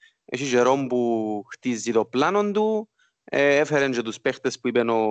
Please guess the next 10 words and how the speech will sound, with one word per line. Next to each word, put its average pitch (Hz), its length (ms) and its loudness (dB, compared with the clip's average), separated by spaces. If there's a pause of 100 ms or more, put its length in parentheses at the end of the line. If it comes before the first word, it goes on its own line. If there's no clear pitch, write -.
(280)
Μάριος 117 640 2
που 117 80 0
αλλάξασαν 120 560 -2
και 113 80 -2
το 110 160 0
mentality 117 440 -4
της 113 180 -8
ομάδας. 110 600 -2 (720)
Ενώ 202 360 2
η 226 40 6